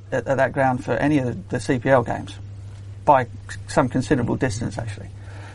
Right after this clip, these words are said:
So, um, yeah, people really got behind the, the, the West Indian women's team, and there were a lot of fans there for, for the England girls as well. Um, so, yeah, uh, the one thing I, I guess for England ahead of the, uh, the semi-final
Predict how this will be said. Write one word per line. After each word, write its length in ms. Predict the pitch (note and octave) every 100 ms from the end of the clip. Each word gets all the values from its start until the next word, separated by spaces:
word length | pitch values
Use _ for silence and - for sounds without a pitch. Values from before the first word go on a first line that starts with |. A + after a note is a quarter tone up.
| -
So, 440 | - D3+ C3+ C3+
um, 220 | D3 C#3+ F#3
yeah, 140 | -
people 320 | - D3+ C#3
really 200 | C3+ B2+
got 180 | C3+ G#2+
behind 380 | B2+ C3 B2 A#2+
the, 140 | B2
the, 220 | B2 A#2+
the 120 | G2 B2
West 220 | B2 -
Indian 200 | A#2+ A#2+
women's 240 | A#2+ A#2+
team, 220 | - C#3+ D3
and 100 | C3+
there 100 | C3
were 60 |
a 60 | C3
lot 140 | C#3+
of 80 | B2+
fans 280 | D3 C3+ B2+
there 140 | C3
for, 260 | B2 C3 B2+
for 200 | - -
the 140 | B2 B2
England 240 | C3+ B2
girls 260 | - G#2 -
as 100 | -
well. 180 | B2 - - - - - - - - - -
Um, 300 | D3 D3 - - -
so, 120 | - G#3+
yeah, 360 | A3+ C#3+ -
uh, 40 | C3
the 80 | E3+
one 160 | E3+ G3
thing 180 | F#3+ D3+
I, 120 | C#3+
I 120 | -
guess 340 | B2+ D#3+ B2 -
for 220 | - D3
England 320 | C3+ B2+ A#2+ - - C3
ahead 240 | D3 C#3
of 160 | B2 -
the, 300 | B2+ B2 B2
uh, 320 | B2 B2 A#2+ - - -
the 100 | C#3
semi-final 720 | A#2+ C#3+ A#2+ - C3 B2 A#2